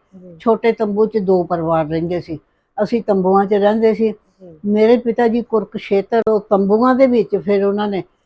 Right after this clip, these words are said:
Speaker 2: ਸਕੂਲ ਦਾ ਪ੍ਰਬੰਧ ਵੀ ਕਰਤਾ ਸੀ। ਮੇਰੇ ਪਿਤਾ ਜੀ ਨੂੰ ਫਿਰ ਉੱਥੇ ਟੀਚਰ ਦੀ ਨੌਕਰੀ ਮਿਲ ਗਈ ਸੀ।
Speaker 1: ਅੱਛਾ।
Speaker 2: ਤੇ ਟੀਚਰ, ਅਹ, ਸ-, ਟੀਚਰ ਦੀ ਨੌਕਰੀ ਤੋਂ ਪਹਿਲਾਂ ਉਹ ਅਹ, ਗੁਰਦੁਆਰਾ ਛੇਵੀਂ ਪਾਤਸ਼ਾਹੀ, ਅਮ, ਕੁਰੂਕਸ਼ੇਤਰ ਦੇ ਵਿੱਚ ਹੈ,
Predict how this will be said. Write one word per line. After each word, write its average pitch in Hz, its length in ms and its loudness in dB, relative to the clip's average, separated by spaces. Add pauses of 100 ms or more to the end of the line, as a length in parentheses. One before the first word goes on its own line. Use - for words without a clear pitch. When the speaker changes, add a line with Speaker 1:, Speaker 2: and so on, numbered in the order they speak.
(140)
Speaker 2:
ਸਕੂਲ 208 480 2
ਦਾ 208 100 2
ਪ੍ਰਬੰਧ 196 460 0
ਵੀ 220 120 -2
ਕਰਤਾ 190 360 0
ਸੀ। 208 140 -4
ਮੇਰੇ 190 260 -2
ਪਿਤਾ 185 300 -4
ਜੀ 190 160 -4
ਨੂੰ 190 120 -2
ਫਿਰ 196 220 -2
ਉੱਥੇ 190 200 -2
ਟੀਚਰ 185 360 -6
ਦੀ 185 160 -6
ਨੌਕਰੀ 180 380 -6
ਮਿਲ 196 220 0
ਗਈ 226 160 -2
ਸੀ। 226 160 -4
Speaker 1:
ਅੱਛਾ। - 400 -14 (260)
Speaker 2:
ਤੇ 208 400 4 (220)
ਟੀਚਰ, 233 340 -2
ਅਹ, 208 600 -6
ਸ-, - 460 -12
ਟੀਚਰ 220 280 -2
ਦੀ 277 140 -2
ਨੌਕਰੀ 240 400 -2
ਤੋਂ 226 200 -2
ਪਹਿਲਾਂ 262 500 4
ਉਹ 220 380 2 (400)
ਅਹ, 202 260 0
ਗੁਰਦੁਆਰਾ 190 440 4 (160)
ਛੇਵੀਂ 254 340 4
ਪਾਤਸ਼ਾਹੀ, 226 600 -2
ਅਮ, 190 260 -8
ਕੁਰੂਕਸ਼ੇਤਰ 190 680 -4
ਦੇ 185 160 0
ਵਿੱਚ 185 260 -2
ਹੈ, 175 160 -2